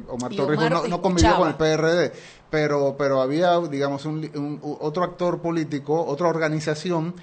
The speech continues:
Speaker 1: externa al partido, que era la que daba la línea, que sí, ese es el lenguaje, la línea, eh, que, que debía seguir el, el
Speaker 2: ¿Cuál
Speaker 1: P R D.
Speaker 2: externa?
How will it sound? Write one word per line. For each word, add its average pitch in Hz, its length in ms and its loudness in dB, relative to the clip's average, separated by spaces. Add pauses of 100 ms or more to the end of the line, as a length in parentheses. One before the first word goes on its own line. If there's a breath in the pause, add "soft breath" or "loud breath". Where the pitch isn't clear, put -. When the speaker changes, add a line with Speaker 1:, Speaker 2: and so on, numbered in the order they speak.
(200 loud breath)
Speaker 1:
externa 185 680 -2
al 175 100 -4
partido, 165 600 -2 (260 loud breath)
que 139 80 -4
era 143 240 2
la 131 100 0
que 113 80 -6
daba 123 240 0
la 117 140 -2
línea, 143 680 -4
que 104 160 -14
sí, 120 320 -10
ese 120 180 -10
es 123 60 -10
el 127 80 -6
lenguaje, 123 380 -2
la 120 180 -2
línea, 147 460 -2 (340 loud breath)
eh, 117 380 -2
que, 113 360 -2
que 123 120 -2
debía 120 340 -2
seguir 120 420 -6
el, 113 360 -4
el 110 120 -10
Speaker 2:
¿Cuál - 200 2
Speaker 1:
P 233 80 0
R 220 160 -6
D. 208 100 -2
Speaker 2:
externa? 196 340 -6